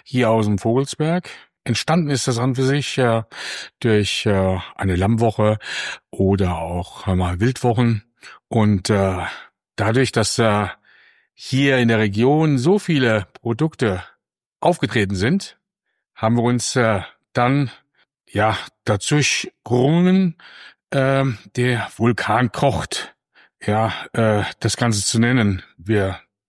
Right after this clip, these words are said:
saßen dann einfach mit, äh, Kollegen am Hochrothskopf und, äh, <laughs> saßen und, äh, haben dann in die Ferne geguckt.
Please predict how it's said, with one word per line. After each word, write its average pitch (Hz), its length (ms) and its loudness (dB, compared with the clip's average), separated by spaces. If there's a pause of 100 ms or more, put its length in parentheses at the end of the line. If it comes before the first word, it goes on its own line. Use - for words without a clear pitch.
(160)
saßen 104 420 0
dann 107 140 2
einfach 107 240 0
mit, 110 280 -2
äh, 110 140 0
Kollegen 123 420 0
am 98 240 -2 (420)
Hochrothskopf 120 800 0 (720)
und, 104 520 0
äh, 95 480 0 (420)
<laughs> - 420 -20
saßen 117 580 0 (120)
und, 98 340 -2
äh, 95 160 0
haben 110 240 0
dann 113 100 2
in 107 140 0
die 101 80 -2
Ferne 117 280 -2
geguckt. 131 540 -4